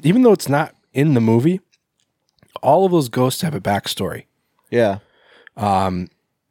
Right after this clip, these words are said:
Speaker 2: There's a couple of them they go into, like, real briefly, but
Speaker 1: Yeah, a little bit. Um, mainly the Juggernaut and
Speaker 2: The Juggernaut.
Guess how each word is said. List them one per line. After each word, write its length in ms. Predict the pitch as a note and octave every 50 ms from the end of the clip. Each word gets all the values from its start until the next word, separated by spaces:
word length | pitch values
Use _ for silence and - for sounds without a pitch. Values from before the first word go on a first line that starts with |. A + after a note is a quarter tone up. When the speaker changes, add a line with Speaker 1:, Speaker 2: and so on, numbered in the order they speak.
| _ -
Speaker 2:
There's 160 | C3 C3 B2+
a 40 | C3
couple 220 | E3 F3 G3+ G3+
of 80 | F3 C#3
them 80 | C3
they 100 | B2 A#2
go 180 | A2 B2 A#2+ A#2+
into, 280 | A#2 A2 - A#2 G#2
like, 140 | G2 G2 G2
real 160 | F#2+ G#2 G#2
briefly, 560 | F#2 E2+ G2+ G#2 G#2 G2 - - F2+ F2+ F2+ F2+
but 160 | - - - - - - - - - - - - - _ _ _
Speaker 1:
Yeah, 420 | - C3+ D3+ D#3+ D3+ C#3 C#3+ C3+ - _ _ _ _ _ _ _ -
a 60 | B2+
little 280 | A#2+ B2 C3 B2+ B2 A2+
bit. 300 | F#2+ G#2 G2+ G2+ F#2+ - _ _ -
Um, 580 | G#2+ G#2 G2 F#2+ F#2+ F#2 F2+ F2+ F#2 G#2 - _ _ _ _ _ _ _ _ _ _ _ _ _ _
mainly 340 | - A2+ A2+ A#2 A2+ A2 A2
the 180 | G#2 F#2+ G2+ F#2 - _
Juggernaut 840 | - - A#2 A2 A2 A2+ A#2+ B2 A#2+ A#2 A#2+ B2 B2 B2 B2 B2+ - _ _ _ _ _ _ _ _ _
and 880 | G#2+ G2+ G2+ G2 G2 G2 F#2+ F#2 F#2+ F#2+ F#2+ F#2+ F#2+ F#2+ - - - - _ _ _ _ _ _ _ _ _ _ _ _ _ _ _ _ _ _ - - _ _ _
Speaker 2:
The 80 | - -
Juggernaut. 680 | E2+ - G#2 G2+ G2+ F#2+ F#2+ F#2+ F#2+ G2 G2 G2+ G#2+